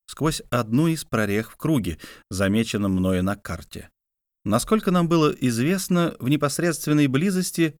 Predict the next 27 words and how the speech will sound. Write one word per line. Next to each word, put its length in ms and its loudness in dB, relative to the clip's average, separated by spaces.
драконьих 680 0
логов 420 -2
не 140 4
наблюдалось. 680 -2
Но 160 -2
как 220 -4
знать, 500 -2
что 240 -4
обнаружим 540 2
мы 140 2
внутри 440 -2
круга? 440 -4
Окрестные 600 -2
земли 480 0
отличались 680 -2
дикой 360 -6
красотой. 800 -10
Для 200 4
тех, 240 -2
кому 220 2
хватило 440 0
бы 120 2
духу 360 0
оценить 600 0
подлинную 580 0
дикость 440 -6
природы, 540 -6